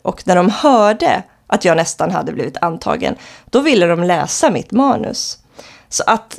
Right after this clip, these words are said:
det, det är ju ett bra tips att har man fått ett följebrev, eller förlåt, ett svar med en liten fotnot i att ja, men vi gillade ditt manus, men det passar inte oss just nu tyvärr.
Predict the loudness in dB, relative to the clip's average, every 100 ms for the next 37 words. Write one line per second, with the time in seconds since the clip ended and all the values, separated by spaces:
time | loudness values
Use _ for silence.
0 | -12 -4 0 2 2 2 0 -4 -2 2
1 | 2 2 0 -2 0 0 0 -6 -6 -4
2 | 0 0 -2 -16 -8 2 4 6 2 2
3 | -2 -2 -2 -2 -6 -14 _ 0 2 4
4 | 2 2 4 2 0 -8 -10 -14 -18 -10
5 | -2 -2 -2 -2 -2 2 4 4 4 2
6 | -4 -14 -20 0 2 4 4 2 0 0
7 | 0 -2 0 2 2 2 2 4 2 -4
8 | -2 2 4 4 2 0 -4 0 2 4
9 | 2 2 4 4 4 2 0 0 0 2
10 | -2 -2 -4 -8 -12 -20 _ 0 0 0
11 | -4 0 2 4 2 2 0 0 -2 -2
12 | 0 2 2 -2 -2 0 -2